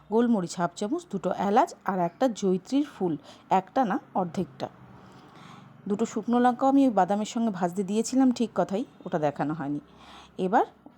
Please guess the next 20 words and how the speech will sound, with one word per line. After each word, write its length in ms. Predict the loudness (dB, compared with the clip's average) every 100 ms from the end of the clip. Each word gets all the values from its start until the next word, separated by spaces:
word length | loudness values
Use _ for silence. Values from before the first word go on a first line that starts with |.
| -8
ওই 220 | -4 -4 -6 _ _ _ _ _ _ _ _ _ _ _ _ -12
গোটা 260 | -8 -4 -2
মশলাগুলো 540 | -2 -4 -6 -2 -4 -4 -16 _ _ -20 _ _ _ _
এর 140 | -6 -4
মধ্যে 280 | -4 -4 -2
দিয়ে 200 | -2 -2
দেব। 220 | -6 -10 _ -12 -10
একটা 220 | -8 -10 -6
খুব 160 | -8
সুন্দর 440 | -6 -4 0 0 0 -8 _ -20 _ -10
গন্ধ 420 | -2 0 0 -2 -2 0
না 200 | 0 -2
আসা 200 | -6 -8
পর্যন্ত 420 | -8 -8 -6 -6
কিন্তু 240 | -6 -4
আমরা 180 | -2 -2
ভেজে 260 | -2 -4 -4
নেব। 220 | -6 -12 -18 _ _ _ _ _ _ _ _ _ _ _ -8
খুব 160 | -6 -4
বেশি 340 | -4 -4